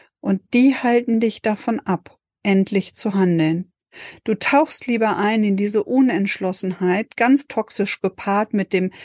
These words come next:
Herr Perfektionismus, ja,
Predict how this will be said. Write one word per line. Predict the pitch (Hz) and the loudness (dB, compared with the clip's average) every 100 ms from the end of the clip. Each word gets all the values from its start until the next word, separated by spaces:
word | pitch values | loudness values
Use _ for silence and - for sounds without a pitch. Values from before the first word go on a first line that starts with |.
| - _ | -20 _
Herr | 220 220 | -2 -2
Perfektionismus, | - 226 220 - 220 - - 226 208 254 285 - 208 208 392 - - - _ _ _ _ - | -2 -4 -4 -4 -6 -4 -4 0 2 2 2 -2 0 0 2 0 -4 -10 _ _ _ _ -4
ja, | 196 233 | 0 2